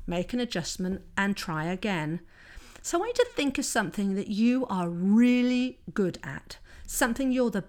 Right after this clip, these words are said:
best at doing in your family. Whether it's something like making the best risotto, or maybe you're the one who plans the best days out.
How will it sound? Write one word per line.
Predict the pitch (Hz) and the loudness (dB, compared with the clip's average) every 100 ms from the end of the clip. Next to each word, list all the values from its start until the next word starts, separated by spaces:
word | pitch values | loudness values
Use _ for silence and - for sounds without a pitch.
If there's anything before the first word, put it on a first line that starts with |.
| - | -4
best | - 233 - - | -2 -2 -2 -4
at | 254 | -4
doing | 202 208 202 196 | -2 0 0 0
in | 190 | 0
your | 185 175 | -2 -4
family. | - 160 151 143 - 185 - - - - | -2 -2 -2 -6 -10 -12 -16 -20 -18 0
Whether | 254 240 220 | 2 4 2
it's | - - | -2 -2
something | 214 196 208 | -2 -2 -2
like | 190 180 | -2 -2
making | 202 185 - 180 | -2 -2 -2 -4
the | 170 | -2
best | 160 160 - | -4 -4 -2
risotto, | 185 175 285 - 277 269 262 269 - - - | 0 2 0 2 2 4 2 0 -8 -16 -4
or | 208 | -2
maybe | 196 196 | 0 2
you're | 190 | 0
the | 196 | 0
one | 185 185 185 | -2 0 0
who | 180 208 190 | 0 -2 -2
plans | - 170 180 180 | 0 0 0 -2
the | - | -4
best | 170 160 - | -4 -4 -4
days | 170 175 175 | -2 -2 0
out. | 214 214 208 - | 0 2 0 -4